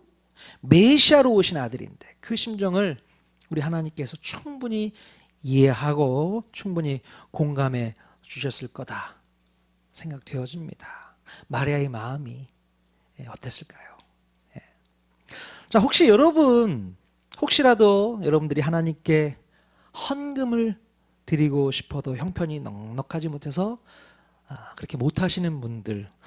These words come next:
너무 마음 아파하지 마십시오. 우리 예수의 부모도 충분히 이것을 느끼면서 하나님께 드렸습니다. 예.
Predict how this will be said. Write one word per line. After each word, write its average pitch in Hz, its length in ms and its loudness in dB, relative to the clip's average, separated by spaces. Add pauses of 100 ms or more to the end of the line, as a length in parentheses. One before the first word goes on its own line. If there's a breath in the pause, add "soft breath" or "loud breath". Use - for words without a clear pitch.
(120 soft breath)
너무 208 260 8
마음 214 300 8
아파하지 240 380 4
마십시오. - 580 -4 (400)
우리 139 260 -2
예수의 139 540 2
부모도 127 540 -8 (440)
충분히 233 400 -12
이것을 123 280 -12
느끼면서 110 580 -12
하나님께 135 440 -10
드렸습니다. - 1040 -14 (380)
예. - 60 -20